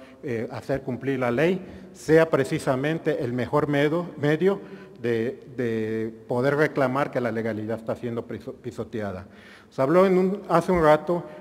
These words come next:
de que se tenía visión, yo no sé cada quien, pero, eh, el, el bloquear Paseo de la Reforma no se me hace en las acciones más visionarias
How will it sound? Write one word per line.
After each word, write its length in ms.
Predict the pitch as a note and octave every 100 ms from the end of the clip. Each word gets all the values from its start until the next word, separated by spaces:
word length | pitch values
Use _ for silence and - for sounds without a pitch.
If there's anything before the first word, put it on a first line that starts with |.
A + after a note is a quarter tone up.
| -
de 100 | B2+
que 160 | B2+ B2+
se 120 | D3
tenía 360 | - C#3 D#3 D#3
visión, 540 | F3+ - E3 F#3 G3
yo 120 | D3
no 100 | D3+
sé 280 | D3 D3 D3 - - - - - - - _
cada 240 | C#3 C3 B2
quien, 320 | C#3 D3+ F3
pero, 380 | D3 B2 G#2+ F#2+ - - -
eh, 360 | B2 G#2+ G#2 - -
el, 600 | C3 A2+ G#2+ G#2 G2+ G2 F#2+ G2 - - - _ _ _ _ _ _
el 100 | C#3+
bloquear 360 | B2+ C3+ D#3 D3+
Paseo 320 | D#3 E3+ D#3+
de 80 | C#3+
la 80 | B2+
Reforma 420 | B2 D3 D#3+ D#3
no 120 | D#3
se 120 | D#3
me 120 | C3
hace 220 | C3+ C#3 C3+
en 60 |
las 120 | A#2+
acciones 400 | - - B2+ B2+
más 220 | B2 C3 B2
visionarias 760 | A#2 C3 A2+ A#2+ A#2+ A#2+ A#2+